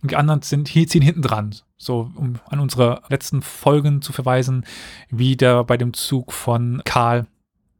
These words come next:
durch Russland oder durch die Ukraine, so ungefähr. Bei Temperaturen um rund vierzig Grad im Schatten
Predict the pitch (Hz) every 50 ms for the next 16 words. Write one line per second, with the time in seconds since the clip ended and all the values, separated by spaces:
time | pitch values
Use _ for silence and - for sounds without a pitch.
0 | _ _ _ _ - - - - - 123 117 - - - 127 120 - 123 120 117
1 | 117 - 120 113 - 113 - - - - - - 107 107 110 113 110 101 _ -
2 | - - - - - - _ _ - - - 120 110 110 101 - - - - _
3 | _ _ _ _ _ _ - - - - - - - - _ _ _ _ _ _
4 | _ - - 147 170 196 202 202 - 208 208 190 185 190 180 - - 214 214 214
5 | 175 196 190 196 - - 175 175 170 147 160 180 185 - _ - - - - 196
6 | 208 202 - - 196 - - - _ _ - - - 135 120 110 113 - - -
7 | - _ _ _ _ _ _ _ _ _ _ _ _ _ - - 143 - - 131
8 | - - 113 107